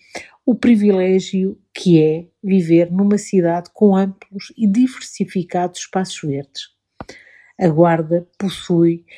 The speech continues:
uma vantagem competitiva que nem sempre é reconhecida. Os jardins do centro da cidade, como o Largo Frei Pedro, o José de Lemos, a Alameda de Santo André,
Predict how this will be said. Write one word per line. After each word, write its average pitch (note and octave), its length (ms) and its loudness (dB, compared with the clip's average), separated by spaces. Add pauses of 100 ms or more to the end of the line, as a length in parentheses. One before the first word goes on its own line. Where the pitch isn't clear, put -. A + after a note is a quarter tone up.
(280)
uma G3 200 4
vantagem E3+ 960 -2
competitiva F3+ 1080 0 (600)
que A3 380 4
nem A3 240 6
sempre F#3+ 400 0
é F3 40 2
reconhecida. D3+ 840 -6 (1040)
Os D#3+ 120 -2
jardins F3+ 520 4
do E3 140 -4
centro G3+ 460 2
da D#3+ 120 2
cidade, E3 520 0 (260)
como D3 500 -4 (100)
o C#3+ 100 -4
Largo C3+ 340 -8
Frei - 340 -2
Pedro, E3 640 -2 (420)
o A#3 120 2
José E3+ 340 2
de F3 100 -8
Lemos, D#3 680 -4 (280)
a A3+ 80 -4
Alameda E3+ 440 2
de E3+ 80 -12
Santo F3 240 -2
André, E3 560 0